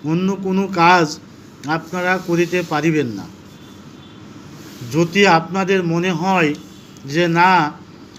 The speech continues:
আমি এই হাড্ডি একটি নিব," তাহলে আপনি অতি সত্বর আমার সঙ্গে যোগাযোগ করতে পারেন। আমার মোবাইল নম্বর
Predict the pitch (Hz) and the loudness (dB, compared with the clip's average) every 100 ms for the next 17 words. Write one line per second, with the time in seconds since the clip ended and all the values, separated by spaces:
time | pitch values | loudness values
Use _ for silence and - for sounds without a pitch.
0 | - 139 156 180 180 196 170 151 156 156 | -12 -6 -2 0 2 2 2 0 0 0
1 | 190 190 196 190 - - - 170 170 190 | 2 2 0 -10 -18 -8 -2 -2 -2 0
2 | 170 165 160 131 - - - - - - | 2 4 4 0 -4 -18 -20 -20 -20 -10
3 | 135 143 165 190 156 - 175 190 165 165 | -2 0 4 4 4 0 -2 0 0 -2
4 | 180 - 165 165 - 202 180 165 - - | -6 -4 -4 -4 2 4 6 4 -2 -18
5 | - - - - 151 170 165 185 190 190 | -20 -20 -16 -6 -2 -2 -2 -4 0 0
6 | 165 170 180 175 175 180 175 185 165 143 | 2 2 2 2 -2 -2 -2 0 2 0
7 | 117 87 - - - - - 139 165 170 | 0 -6 -14 -20 -20 -18 -8 -2 2 2
8 | 156 156 180 196 202 202 185 160 | 2 2 2 2 0 0 2 4